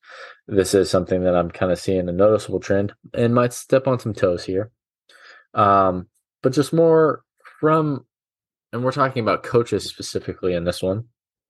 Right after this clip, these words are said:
This could also apply to athletes though as well, is, you know, having that victim mentality,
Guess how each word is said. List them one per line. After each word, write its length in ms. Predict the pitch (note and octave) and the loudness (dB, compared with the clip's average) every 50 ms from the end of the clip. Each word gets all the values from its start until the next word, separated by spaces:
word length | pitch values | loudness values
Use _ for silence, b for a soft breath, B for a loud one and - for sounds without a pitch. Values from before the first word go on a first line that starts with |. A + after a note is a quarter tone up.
| _ _ _ - | _ _ _ 0
This 220 | C3 B2+ A#2+ - | 0 0 0 0
could 160 | - A#2 A2 | 0 2 2
also 320 | G2+ F#2+ F#2 - - G2+ G2 | 2 2 0 2 2 2 2
apply 280 | F#2+ - G#2 F#2+ F#2 | 2 2 2 2 2
to 100 | F2 - | 2 0
athletes 420 | D#2+ D#2+ - - - F#2+ F2 - - | -2 -4 -4 -4 -8 -8 -8 -6 -4
though 140 | F#2 F#2 F#2+ | -2 -2 -2
as 120 | F#2+ G2 | -2 -4
well, 300 | F2 E2 E2 F#2 G2 _ _ B B B B B B B B B B B - | -6 -8 -8 -8 -12 _ _ B B B B B B B B B B B -2
is, 640 | - G#2 G2+ G2+ G2+ G2 G2 F#2 F#2 - - - - _ _ _ _ _ - | 0 2 4 4 4 4 2 2 -2 -6 -12 -12 -14 _ _ _ _ _ -6
you 100 | G#2+ G2+ | -2 -2
know, 100 | F#2 F2+ | -2 0
having 320 | G2+ A#2+ B2+ C#3 C#3+ C3+ | 0 0 0 2 2 0
that 160 | A#2+ - F2 | 0 -2 -2
victim 440 | F2+ F#2+ G#2+ A2+ A2 - - A2+ G#2+ | -4 -2 -2 -2 0 0 0 0 0
mentality, 840 | G#2+ G2+ F#2+ F#2 - G2 G2 G2 F#2+ F#2+ F#2+ G2 F#2+ F#2+ F#2+ F#2+ | 0 0 -2 -2 -2 -2 2 2 4 4 4 4 2 0 0 -4